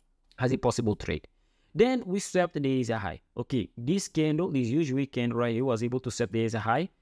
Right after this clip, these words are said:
So the low was here. And we made this shift on market structure. Unfortunately, after the shift on market structure, we can't see any entry actually, 'cause price just started to drop. So what we can actually wait to see is,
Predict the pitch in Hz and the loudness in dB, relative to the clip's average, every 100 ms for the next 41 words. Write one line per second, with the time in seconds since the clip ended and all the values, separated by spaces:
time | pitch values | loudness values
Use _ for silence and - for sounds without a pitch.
0 | _ _ - 135 120 117 123 117 - _ | _ _ 0 2 2 2 2 0 -4 _
1 | _ _ _ - 110 - 127 170 - - | _ _ _ -2 -2 0 2 2 2 -6
2 | _ _ _ _ _ _ _ _ _ _ | _ _ _ _ _ _ _ _ _ _
3 | _ _ _ _ _ _ _ _ _ - | _ _ _ _ _ _ _ _ _ -2
4 | 156 156 156 165 160 156 - 156 - 123 | 2 4 4 2 2 0 -2 -2 0 0
5 | 120 110 110 - - - - - _ _ | 0 -2 -4 -4 -8 -8 -14 -16 _ _
6 | _ - 147 202 233 214 220 202 196 - | _ -2 2 4 4 2 0 0 2 0
7 | 196 185 190 - 160 160 156 - 156 151 | 0 -2 0 0 2 2 0 0 0 0
8 | 156 135 139 160 - 156 151 151 143 143 | -2 0 0 0 0 -2 0 0 2 2
9 | 139 135 127 - 104 95 - 98 - 113 | 2 2 2 0 0 -2 -4 -6 -4 -6
10 | - 127 127 127 - 120 110 117 135 143 | -2 -2 0 0 0 -2 -2 -2 2 0
11 | - _ _ _ - 156 147 147 214 214 | -2 _ _ _ -2 0 2 2 2 0
12 | 196 208 196 _ - 180 - 160 156 151 | -2 -2 -4 _ -2 -2 0 -2 0 0
13 | 185 165 - - 135 - - 165 - 147 | 0 -2 -6 -12 -10 -6 -2 -2 -2 -2
14 | 117 - - | -2 -6 -10